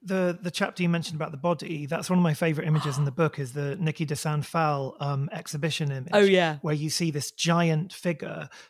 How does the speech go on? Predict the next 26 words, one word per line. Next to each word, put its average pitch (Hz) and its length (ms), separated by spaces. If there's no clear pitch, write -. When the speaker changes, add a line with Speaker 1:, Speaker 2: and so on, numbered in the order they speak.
Speaker 1:
um, 147 460
you 165 100
know, 147 120
wide 160 300
open 147 380
legs, 143 380
like, 143 240
in 170 160
a 151 60
gallery 147 420
space, 139 420
almost 196 380
all 180 100
the 160 60
way 156 160
to 151 140
the 147 80
ceiling, 196 260
Speaker 2:
Yes. 156 360
Speaker 1:
like, 160 180
completely 175 680
transforms 160 760
the 156 100
space 147 420
into 139 180
this, 143 180